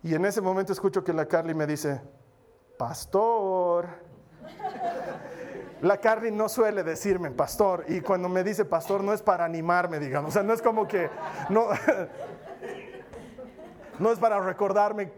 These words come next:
no, no, es, al-, sé que algo estoy, y, y era un día en el que estaba bien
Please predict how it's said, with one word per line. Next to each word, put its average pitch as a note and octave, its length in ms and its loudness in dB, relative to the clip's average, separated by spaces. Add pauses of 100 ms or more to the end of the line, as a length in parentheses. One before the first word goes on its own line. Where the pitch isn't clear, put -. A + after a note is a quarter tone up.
no, F#3 480 0
no, E3 200 2
es, F3+ 280 -2 (600)
al-, F3 260 2
sé G3 220 2
que G3+ 100 2
algo F3+ 200 0
estoy, E3+ 220 0 (140)
y, F3+ 320 -4
y E3 180 0
era G#3 160 2
un G3 100 -4
día G3+ 140 0
en F#3+ 100 -2
el E3+ 80 -4
que E3+ 80 -6
estaba E3 340 2
bien G3 320 -6